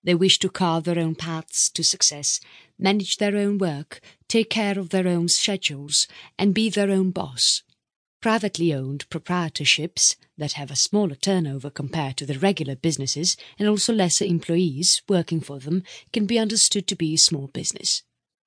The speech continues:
There are different types of innovative businesses that people have come up with,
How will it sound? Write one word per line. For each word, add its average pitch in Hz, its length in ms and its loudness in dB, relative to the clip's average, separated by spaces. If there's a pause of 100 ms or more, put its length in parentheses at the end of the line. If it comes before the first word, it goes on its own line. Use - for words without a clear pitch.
(260)
There 202 140 4
are 208 40 4
different 240 380 0
types 151 340 -2
of - 140 -6
innovative 156 560 0
businesses 147 480 0
that - 180 -6
people 165 280 -2
have 160 180 -4
come 170 180 2
up 135 280 -4
with, 139 280 -6